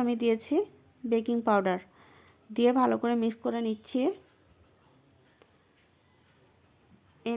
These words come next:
নাস্তাটি দেখতে যেমন সুন্দর, খেতে কিন্তু তার থেকেও সুন্দর। তো এর মধ্যে এখন আমি দিয়ে দিলাম চালের গুঁড়ো, তিন থেকে চার চামচ আমি চালের গুঁড়ো দিয়েছি। আর বাড়িতে কিছু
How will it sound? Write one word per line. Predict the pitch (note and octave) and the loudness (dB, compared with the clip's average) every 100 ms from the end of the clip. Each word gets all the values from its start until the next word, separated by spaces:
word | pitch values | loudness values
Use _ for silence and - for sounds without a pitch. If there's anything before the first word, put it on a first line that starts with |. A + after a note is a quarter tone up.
| A#3 | -2
নাস্তাটি | A#3 A#3 B3 C4 A#3 | -4 -6 -6 -4 -2
দেখতে | A#3 - A#3+ | -4 -4 -6
যেমন | A#3 A#3 B3+ | -4 -6 -8
সুন্দর, | B3 A3 G#3+ C#4 - | -6 -4 -4 -6 -4
খেতে | A3+ A3+ A3+ | -4 -4 -6
কিন্তু | A3+ A3 F4 - | -6 -4 -6 -4
তার | A#3+ A3+ | -4 -4
থেকেও | B3 A3 A3+ A#3+ | -6 -4 -4 -6
সুন্দর। | A#3 A3 C4 - | -8 -6 -6 -2
তো | A#3+ | -2
এর | A#3+ | -2
মধ্যে | A#3 A#3 B3 | -6 -4 -6
এখন | A#3+ B3 | -6 -6
আমি | A#3+ A#3 | -6 -4
দিয়ে | A3 G#3+ | -4 -2
দিলাম | A3 C4 - | -2 -4 -2
চালের | A#3 A3 A3+ | 0 0 -2
গুঁড়ো, | A3 A#3+ F4 C#4 | -2 -4 -4 -4
তিন | A#3 B3+ | -4 -4
থেকে | B3 A3+ | -6 -6
চার | A3+ G#3 | -6 -6
চামচ | A3+ G#3+ C#4+ E4+ | -4 -2 -2 -4
আমি | A3+ B3 D4+ _ - | -4 -4 -6 _ -6
চালের | A#3 A3+ A3+ A3 | -2 0 0 0
গুঁড়ো | A3 G#3+ | -2 0
দিয়েছি। | G#3+ G#3+ A#3+ F4 - - - - - - - - _ _ - _ - - - - - - - - - _ _ _ - - - - - - - - - - - G#3+ | -2 -2 -6 -6 -8 -20 -20 -20 -20 -20 -20 -20 _ _ -20 _ -20 -20 -20 -20 -20 -20 -20 -20 -20 _ _ _ -20 -18 -18 -20 -20 -20 -20 -20 -20 -12 -4 -2
আর | G#3 G#3+ - _ A#3 | -2 -6 -14 _ -2
বাড়িতে | A3+ A3+ B3+ B3+ | -2 0 -4 -6
কিছু | B3+ | -8